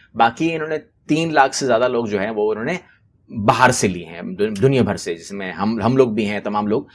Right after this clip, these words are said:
आते हैं। तो अब ये जरूरी नहीं कि हर बार ये अंदर से भी लेंगे, अंदर से बहुत कम कर देंगे ये लोग।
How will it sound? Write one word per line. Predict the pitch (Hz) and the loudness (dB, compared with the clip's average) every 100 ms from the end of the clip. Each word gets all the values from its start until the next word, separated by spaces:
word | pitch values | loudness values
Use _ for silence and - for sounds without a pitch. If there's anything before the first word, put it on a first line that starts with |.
| - - | -8 -4
आते | 101 104 | -2 -4
हैं। | 82 - - - _ | -6 -14 -20 -20 _
तो | - | 2
अब | 135 156 | 2 6
ये | 190 196 | 10 10
जरूरी | 120 127 175 | 8 6 6
नहीं | 185 | 6
कि | 214 | 6
हर | 175 139 139 | 4 4 4
बार | 160 175 | 6 8
ये | 185 | 8
अंदर | 147 151 | 6 2
से | 151 151 | 2 2
भी | 127 | 2
लेंगे, | 98 85 82 | 0 -2 -4
अंदर | 117 156 | 0 0
से | 156 | 0
बहुत | 139 127 147 | 0 -2 0
कम | 175 180 | 0 2
कर | - - 113 | -2 2 2
देंगे | 95 90 | 2 -2
ये | 85 | -4
लोग। | 82 - | -6 -12